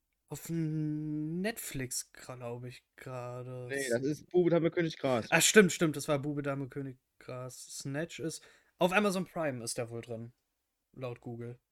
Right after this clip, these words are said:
Speaker 1: Ist auf Amazon Prime drin, lohnt sich. So, mein Platz neunzehn ist No Country for Old Men. Ist für mich
Speaker 2: Ah,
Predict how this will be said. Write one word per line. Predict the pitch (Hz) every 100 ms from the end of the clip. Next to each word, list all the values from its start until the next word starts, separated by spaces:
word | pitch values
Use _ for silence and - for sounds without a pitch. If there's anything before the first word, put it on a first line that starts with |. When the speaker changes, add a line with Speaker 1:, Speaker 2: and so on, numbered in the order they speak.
| _
Speaker 1:
Ist | - 147
auf | 156
Amazon | 143 151 139 135
Prime | 147 156 160
drin, | 170 160
lohnt | 139 127 120
sich. | 107 - _ _ _ _ _ _ _ _ _ _ _ _ - - _
So, | - 139 151
mein | 151 147 143 143 156 214
Platz | - 190 180 - 151
neunzehn | 143 175 202 - 190 220 233 _ _
ist | 175 208 240 233 - - -
No | 156 160 208
Country | 208 180 180 - 170
for | 120
Old | 139 151 143
Men. | 127 117 117 _ _ _ _ _ _ _ _ _ _ _ _ -
Ist | 143
für | - 165
mich | 156 165 170 - - _
Speaker 2:
Ah, | 147